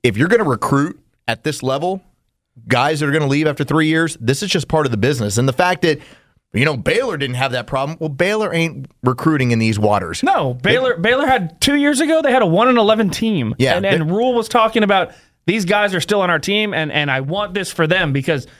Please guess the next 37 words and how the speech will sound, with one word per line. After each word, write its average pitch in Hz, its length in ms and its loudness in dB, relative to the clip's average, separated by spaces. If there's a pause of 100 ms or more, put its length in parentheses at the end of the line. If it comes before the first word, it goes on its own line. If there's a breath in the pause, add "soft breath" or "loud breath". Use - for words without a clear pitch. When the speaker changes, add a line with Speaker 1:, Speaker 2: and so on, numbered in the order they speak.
(180 soft breath)
Speaker 2:
they're 175 280 0
the 220 80 -4
ones 190 220 -4
that 170 100 0
remember 160 240 0
how 151 160 2
bad 165 280 2
things 151 220 0
were." 143 220 0 (920 soft breath)
You 226 160 4
have 339 140 2
players 240 340 2
on 185 120 4
Georgia 190 320 0
right 214 180 0
now 233 180 2
that 165 200 -2
don't 185 220 -2
remember 208 360 2
the 165 100 2
Mark 131 300 2
Richt 127 200 -4
years 120 240 2
'cause 147 120 2
they, 180 120 2
they 185 280 0
weren't 208 320 0
here. 80 400 -4
Speaker 1:
No. 139 80 4
Speaker 2:
They, 196 100 2
they 202 160 -2
weren't 254 200 -2
here 269 100 0
for 262 140 -2
Kirby's 269 380 0
first 190 320 -2
year 190 220 0